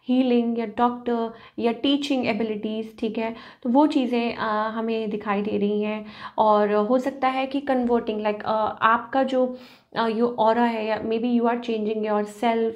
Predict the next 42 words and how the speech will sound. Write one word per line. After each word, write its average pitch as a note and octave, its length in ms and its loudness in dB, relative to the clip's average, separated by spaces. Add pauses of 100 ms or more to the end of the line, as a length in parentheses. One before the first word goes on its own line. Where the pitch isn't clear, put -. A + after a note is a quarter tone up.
(120)
ठीक G#3 200 -6
है, A3 100 0
आप G#3+ 260 -4
obviously A3 500 -2
आप, G#3 300 0
आपकी G3 260 -4
तरफ G#3 260 -2
ब्लेसिंग्स G#3+ 480 -2
हैं, G#3 200 -2 (380)
and D4+ 160 6
maybe D#4 260 4
you D#4 100 4
are D#4 200 0
helping D4 420 0
other C4+ 200 -2
people, C4+ 300 0 (120)
अ, A3 500 2
out, G#3 300 -2
ठीक A3 160 -4
है, A#3 100 0
तो A#3+ 100 0
आप A#3 100 2
पहले A#3+ 360 0
से B3+ 120 -2
बहुत A#3 340 -2
पीसफुल, B3 560 2 (380)
you A3+ 100 2
know, B3 180 2 (200)
और, G#3+ 320 4
अ, G#3 180 4
लड़ाई G#3 360 2
झगड़ा, G#3+ 460 -2 (160)
झगड़े G#3+ 300 0
से G#3+ 140 0
दूर, A3+ 420 0
you A3+ 120 -2
are, A3+ 180 0 (220)
you A3+ 80 0
know, C#4 200 0
working D4 380 6
on B3+ 140 2
yourself, A3 460 -6